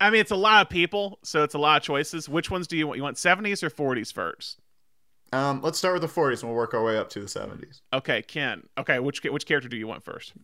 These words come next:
Speaker 2: Uh, yeah, let's, give me Ken.
Speaker 1: Ken. The, the first person I thought of, literally right when you said nineteen forties,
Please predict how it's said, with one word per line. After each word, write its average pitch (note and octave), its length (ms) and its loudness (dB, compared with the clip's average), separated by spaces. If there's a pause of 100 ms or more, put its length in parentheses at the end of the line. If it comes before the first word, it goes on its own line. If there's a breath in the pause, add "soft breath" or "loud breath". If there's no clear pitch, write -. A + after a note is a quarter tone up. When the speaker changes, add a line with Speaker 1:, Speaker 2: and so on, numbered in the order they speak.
Speaker 2:
Uh, A2+ 200 -4
yeah, A#2 180 -2
let's, A2+ 240 -4
give A#2+ 300 -8
me A#2+ 80 -6
Ken. A#2+ 340 -6 (380)
Speaker 1:
Ken. A2+ 320 -4 (320)
The, D#3+ 260 2
the D#3 220 2
first A#3 500 2
person E3 460 -2
I A#2+ 100 -2
thought G2 340 -4
of, - 360 -8 (320)
literally F3+ 380 0
right D#3 280 4
when D#3 120 -8
you D3 100 -6
said C3 260 -4
nineteen A#2+ 380 -6
forties, - 600 -14